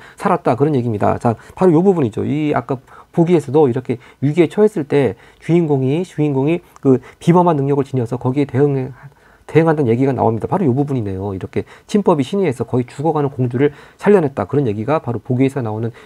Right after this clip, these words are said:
비범한 능력을 발휘해서 위기에 대응, 그거하고 통하게 되겠습니다. 네. 자, 이렇게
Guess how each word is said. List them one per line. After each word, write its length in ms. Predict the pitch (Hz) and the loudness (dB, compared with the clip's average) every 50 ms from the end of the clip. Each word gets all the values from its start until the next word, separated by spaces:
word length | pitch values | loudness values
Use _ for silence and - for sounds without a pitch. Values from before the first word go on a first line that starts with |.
| _ _ | _ _
비범한 380 | - - 156 151 156 147 151 139 | -6 -2 0 2 2 2 2 0
능력을 340 | 117 117 117 123 117 120 123 | 0 0 0 0 0 0 -2
발휘해서 420 | 120 - 123 117 113 107 101 - | -2 -2 -2 -2 -2 -4 -4 -4
위기에 280 | 131 120 120 131 147 135 | -4 -4 -2 -2 -2 -2
대응, 180 | 135 120 104 | -2 -4 -6
그거하고 300 | 92 120 120 127 117 120 | -6 -6 -4 -4 -4 -4
통하게 320 | 117 - 170 185 175 160 143 | -4 -2 -2 -2 0 0 -4
되겠습니다. 640 | 113 95 117 - - 98 95 92 98 113 151 202 190 | -4 -6 -10 -12 -10 -8 -6 -4 -4 -4 -4 -4 -4
네. 200 | 131 98 92 - - - - - | -4 -6 -6 -8 -12 -20 -12 0
자, 100 | - 135 | 2 2
이렇게 340 | 147 156 147 - 175 160 | 2 2 0 -2 -2 -2